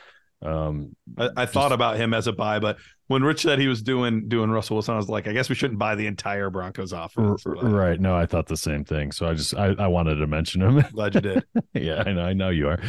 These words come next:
Speaker 1: But, uh, <laughs> but I, I'm not sure where you were seeing or where you were getting those, the, the receiving stats. He only had seven catches for, for forty-two yards. Uh, it was early on in the season, y-, you know, week,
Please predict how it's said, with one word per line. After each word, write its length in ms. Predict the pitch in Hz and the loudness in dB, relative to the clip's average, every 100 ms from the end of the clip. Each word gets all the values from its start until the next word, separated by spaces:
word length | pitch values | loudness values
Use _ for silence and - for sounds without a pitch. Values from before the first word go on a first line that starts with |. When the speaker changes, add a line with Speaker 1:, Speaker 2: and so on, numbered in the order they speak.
| 160 - 95 | -8 -6 -2
Speaker 1:
But, 360 | 101 113 120 | 2 4 4
uh, 840 | 123 120 123 131 202 175 - 202 147 - 190 | 6 4 4 4 4 4 4 2 0 -6 -14
<laughs> 380 | 160 - _ - | -16 -20 _ 2
but 280 | 127 131 - | 4 4 2
I, 200 | 139 - | 2 2
I'm 120 | 143 | 4
not 120 | 190 | 4
sure 160 | - 151 | 4 4
where 160 | 135 | 4
you 140 | 139 131 | 6 4
were 80 | 113 | 2
seeing 500 | 135 123 110 - - | 2 2 2 -2 -4
or 220 | 110 104 | 0 2
where 220 | 98 110 117 | 2 2 2
you 140 | 107 | 4
were 160 | 95 85 | 2 2
getting 200 | 92 98 | 0 0
those, 300 | 92 82 - | 0 0 -2
the, 200 | 87 90 - | -2 -2 -2
the 340 | 98 87 82 73 | -2 0 0 -2
receiving 480 | 95 90 113 98 | -2 2 4 4
stats. 320 | 90 104 98 - | 2 2 2 2
He 100 | 127 | 4
only 200 | 104 92 | 4 2
had 100 | 80 | 0
seven 280 | 90 85 | 0 0
catches 420 | 82 87 - 80 - | 0 -2 0 -4 -4
for, 260 | 82 80 - | -4 -4 -2
for 200 | 90 85 | -2 -2
forty-two 500 | - 92 85 78 87 | -2 0 0 0 0
yards. 380 | 82 82 82 - - - _ _ _ _ | 2 2 0 -4 -14 -20 _ _ _ _
Uh, 320 | 85 82 87 58 - - 143 | -6 -4 -6 -8 -14 -18 -2
it 80 | 139 | 4
was 160 | 139 113 | 4 6
early 300 | 143 160 139 | 4 4 4
on 140 | 143 | 4
in 60 | 120 | 4
the 100 | 92 | 2
season, 520 | - 180 120 73 - _ - | 4 4 2 -2 -8 _ -12
y-, 100 | - | -6
you 160 | 101 82 | -2 0
know, 100 | 76 | 0
week, 400 | 82 101 87 | 2 2 0